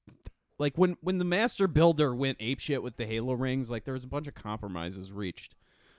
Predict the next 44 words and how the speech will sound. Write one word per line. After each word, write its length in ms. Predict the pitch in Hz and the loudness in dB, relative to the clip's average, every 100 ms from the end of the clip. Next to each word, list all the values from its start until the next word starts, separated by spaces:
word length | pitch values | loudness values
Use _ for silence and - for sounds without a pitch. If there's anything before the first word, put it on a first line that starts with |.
| - | -10
Um, 280 | - 95 90 | -4 -4 -4
especially, 520 | - 131 143 113 92 | -4 -2 -2 -2 -2
I 40 | 98 | -2
mean, 220 | 110 110 | -2 -2
main 320 | 131 143 131 | -2 -2 -2
one 160 | 117 107 | -2 -4
that 140 | 85 | -6
they 80 | 92 | -6
talk 240 | 110 98 | -6 -6
about 180 | 98 95 | -4 -4
is 100 | 87 | -6
with 120 | 90 | -8
the 80 | 82 | -8
Librarian, 720 | 80 82 80 90 90 78 73 _ _ _ _ | -6 -6 -6 -4 -4 -6 -8 _ _ _ _
about 220 | 98 90 87 | -6 -6 -4
how, 240 | 92 92 | -2 -2
like, 360 | 85 80 82 - | -2 -4 -6 -6
we'll 120 | 87 | -6
populate 680 | - 92 82 92 82 85 | -4 -6 -4 -4 -2 -4
them 240 | - 80 78 | -6 -10 -6
with, 220 | 80 - | -8 -6
like, 160 | 82 73 | -8 -8
these 140 | 82 - | -12 -10
species 560 | - 82 - 82 76 | -10 -12 -10 -10 -8
and 160 | 92 78 | -8 -10
this 160 | 78 - | -12 -12
and 100 | 78 | -10
that, 220 | 73 73 | -8 -10
and 200 | 71 76 | -12 -14
that's 160 | 71 | -12
why 80 | 82 | -8
you 120 | 73 80 | -8 -8
have 280 | 71 73 - _ - | -10 -12 -20 _ -4
humans 400 | 143 120 90 87 | -2 0 -4 -8
<laughs> 0 | |
on 180 | 101 - | -6 -6
these 100 | - | -8
places 480 | - 87 78 73 73 | -8 -8 -8 -12 -14
and 160 | 69 - _ _ _ _ - | -16 -18 _ _ _ _ -2
that 180 | 135 | -2
sort 160 | - 101 | 0 -2
of 60 | - | -2
thing. 240 | 85 76 - | -6 -8 -6
Um, 380 | 107 101 82 | -4 -4 -4